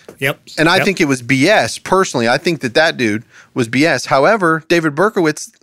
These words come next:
Speaker 2: who was the son of Sam, later becomes a Christian and says,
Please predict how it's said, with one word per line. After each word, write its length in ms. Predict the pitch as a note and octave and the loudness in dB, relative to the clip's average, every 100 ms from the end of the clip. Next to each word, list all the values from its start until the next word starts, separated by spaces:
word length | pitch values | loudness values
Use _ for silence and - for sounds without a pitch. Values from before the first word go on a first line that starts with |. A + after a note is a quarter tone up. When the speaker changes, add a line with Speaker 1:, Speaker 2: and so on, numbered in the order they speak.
| - | -6
Speaker 2:
who 100 | C#3 | 0
was 160 | D3+ D3 | 2 0
the 100 | C#3+ | -2
son 160 | D#3+ C#3+ | -2 -2
of 80 | |
Sam, 400 | - D3+ F3 F#3+ - - - | -2 0 0 -4 -8 -16 -2
later 380 | C#3 D#3+ A3+ G3+ | 2 2 2 0
becomes 280 | F3+ D#3+ D3 | 0 -2 -4
a 40 | |
Christian 480 | - G#3+ - E3 D#3 | -2 -4 -2 -4 -4
and 200 | D#3+ D#3 | -2 -4
says, 600 | D3 - G#3+ A3 E3 D#3 | -4 -2 0 2 0 -2